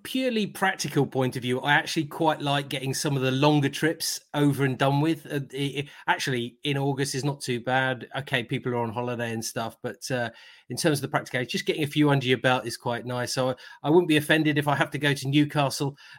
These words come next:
on the opening day of the season. Um, but there's a few in there that I'm quite glad that I'm not gonna have to do because they got relegated. So, um, but no, I don't really mind. I think it's gonna be an away game because, um, it's Pride weekend in, i-, in Brighton and Hove. So, um, I can assume we'll be on our travels. But, um,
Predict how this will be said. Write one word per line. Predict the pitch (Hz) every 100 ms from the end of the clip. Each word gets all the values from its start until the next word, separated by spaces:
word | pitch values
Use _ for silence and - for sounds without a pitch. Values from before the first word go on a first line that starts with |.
| 143
on | 139
the | 143
opening | 139 131 135
day | 127 135
of | 123
the | 127
season. | 143 131 123 135 127 127 -
Um, | 131 127 123 - _ _ -
but | 131
there's | 143
a | 147
few | 180 175
in | 143
there | 139
that | 135
I'm | 127
quite | 135 147 131
glad | 143 131 120
that |
I'm | 120 139
not | 170
gonna | 123 110
have | 117 -
to | 117
do | 117 117
because | 113 127
they | 110
got | 117 110
relegated. | 123 113 107 107 - 110
So, | - 123 120 117
um, | 123 120 120 - - _
but | 139 139
no, | 143 139
I | 185
don't | 190
really | 147 143
mind. | 143
I | 139
think | 220
it's | 196
gonna | - 175
be | 175
an | 160
away | 156 160 151
game | 165 185 180
because, | 143 143 147 127 -
um, | 139
it's | 135 123
Pride | - 156 147
weekend | 139 131 - 139 131
in, | 127 - - - _
i-, | 131 123
in | 135
Brighton | 135 131 135
and | 117
Hove. | 131 147 143
So, | - 143 131 131 127 127
um, | 131 127 127
I | 127
can | -
assume | 131 - 139
we'll | 127
be | 123
on | 127
our | 123 117
travels. | - 127 127 127 -
But, | - 127 - 139
um, | 123